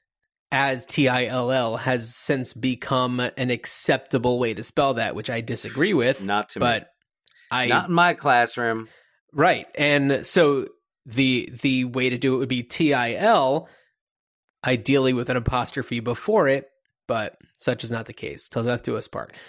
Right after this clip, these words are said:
Speaker 1: So, uh, when I was looking up a lot of, like, you know,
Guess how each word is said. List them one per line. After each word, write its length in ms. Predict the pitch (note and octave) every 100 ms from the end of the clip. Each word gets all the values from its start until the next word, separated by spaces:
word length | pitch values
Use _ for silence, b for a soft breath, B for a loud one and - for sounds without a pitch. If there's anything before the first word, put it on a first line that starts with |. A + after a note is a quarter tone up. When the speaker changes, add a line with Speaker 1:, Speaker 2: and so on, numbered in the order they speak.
| B
Speaker 1:
So, 400 | - D#3 C#3 C3
uh, 460 | B2+ C3 B2+ A#2+ B2+
when 140 | D3
I 80 | D3
was 140 | C#3 C3
looking 240 | C3+ C3+
up 120 | B2+
a 60 | B2+
lot 220 | B2 B2
of, 140 | B2 B2
like, 360 | A#2+ A#2 - _ _ _
you 140 | D3
know, 240 | B2 G#2+